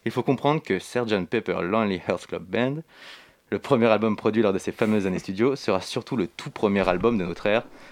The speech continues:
à populariser l'idée qu'un album soit un objet à part entière, un album qui s'écoute comme on voit un tableau ou comme on regarde un film, à savoir dans son entièreté. C'est donc la première fois que la cover de l'album, les paroles, le sens, la musicalité des morceaux,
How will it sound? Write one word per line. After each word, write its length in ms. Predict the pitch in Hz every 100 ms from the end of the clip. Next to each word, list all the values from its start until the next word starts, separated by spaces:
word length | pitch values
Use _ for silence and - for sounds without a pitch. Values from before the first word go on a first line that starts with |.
| -
à 120 | -
populariser 600 | - 147 - 107 98 98
l'idée 260 | 98 113 131
qu'un 160 | 92
album 260 | 92 95 120
soit 160 | 107 90
un 220 | 90 95
objet 380 | 117 92 98 - -
à 100 | 95
part 140 | 92
entière, 340 | 85 - 87 -
un 140 | 92
album 280 | 104 110 135
qui 120 | -
s'écoute 500 | - 127 - 131 - - _ _
comme 160 | - 92
on 120 | 90
voit 200 | 85 117
un 60 | 104
tableau 360 | 90 85 104 _ - - -
ou 60 | 98
comme 160 | 107
on 60 | 95
regarde 260 | 98 98 95
un 60 |
film, 260 | - 82 82 _ _ _ -
à 60 |
savoir 260 | 98 104 123
dans 80 | 101
son 260 | - 90
entièreté. 380 | 92 - - 80 - - - - - _ _
C'est 100 | -
donc 100 | 160
la 100 | -
première 340 | - 160 147 -
fois 280 | 123 160 226 _
que 100 | -
la 100 | 87
cover 240 | - 98 92
de 60 |
l'album, 360 | 90 101 127 139
les 120 | 87
paroles, 460 | - 120 131 160 156 _ - _
le 120 | - 95
sens, 440 | - 165 170 -
la 80 | 92
musicalité 540 | 104 107 113 110 107
des 100 | 107
morceaux, 400 | 104 107 160 175